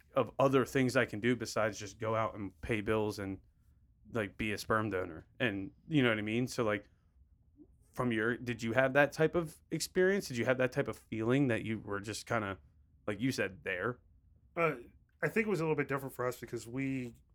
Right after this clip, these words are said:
Speaker 2: she got pregnant during covid. So we didn't do, like, those classes or anything. We, like, did this, like,
Speaker 1: My sister did too, for, on their,
Speaker 2: Yeah.
Speaker 1: but on their second one, so it's a
Speaker 2: Yeah.
Speaker 1: little different,
Speaker 2: Yeah.
Speaker 1: you know.
Speaker 2: Um, we, she signed up for this class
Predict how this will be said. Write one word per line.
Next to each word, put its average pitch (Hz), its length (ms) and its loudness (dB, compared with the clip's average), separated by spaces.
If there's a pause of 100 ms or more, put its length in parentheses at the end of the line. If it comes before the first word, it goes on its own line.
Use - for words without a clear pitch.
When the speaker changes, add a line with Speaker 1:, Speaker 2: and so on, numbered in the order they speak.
(580)
Speaker 2:
she - 260 -6
got 135 240 2
pregnant 123 400 -2 (140)
during 123 260 -2
covid. 107 320 -10 (760)
So 147 200 2
we 139 160 2
didn't 143 300 6
do, 139 200 0
like, 120 280 -2 (280)
those 131 200 -4
classes 120 640 -2
or 123 100 0
anything. 117 380 -4
We, 151 140 2
like, 139 240 4
did 131 140 -2
this, 127 220 -4
like, 117 300 -6 (320)
Speaker 1:
My 131 100 4
sister 208 380 4
did 170 220 4
too, 139 260 4
for, - 180 -8 (180)
on 147 140 4
their, 123 120 2
Speaker 2:
Yeah. 113 40 -2
Speaker 1:
but 151 100 10
on 131 120 8
their 120 120 6
second 120 380 4
one, 98 220 -2
so - 140 0
it's 147 100 4
a - 20 6
Speaker 2:
Yeah. 151 80 8
Speaker 1:
little 147 160 12
different, 120 380 6
Speaker 2:
Yeah. 120 320 0
Speaker 1:
you 123 100 -2
know. 92 260 -4 (300)
Speaker 2:
Um, 127 540 0
we, 156 580 -2
she - 240 -6
signed 151 320 2
up 131 140 2
for 131 120 -6
this 120 220 -4
class 113 720 -6